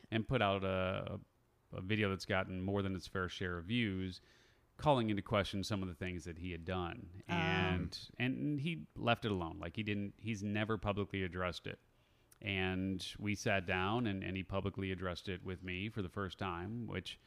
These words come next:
Speaker 1: was amazing and really appreciated that. And then, you know, the reality is, is he start-, started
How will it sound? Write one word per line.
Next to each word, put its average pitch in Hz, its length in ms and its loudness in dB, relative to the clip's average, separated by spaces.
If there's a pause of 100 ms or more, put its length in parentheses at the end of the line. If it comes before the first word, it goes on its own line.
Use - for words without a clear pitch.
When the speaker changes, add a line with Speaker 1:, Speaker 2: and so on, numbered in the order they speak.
(380)
Speaker 1:
was 117 140 4
amazing 98 640 4
and 92 380 0
really 90 180 0
appreciated 98 540 0
that. 95 240 2
And 101 140 0
then, 95 360 0 (680)
you 123 120 0
know, 120 60 4
the 110 60 4
reality 101 400 6
is, 95 100 2
is 90 140 -2
he 98 80 0
start-, 95 420 2 (460)
started 101 240 -4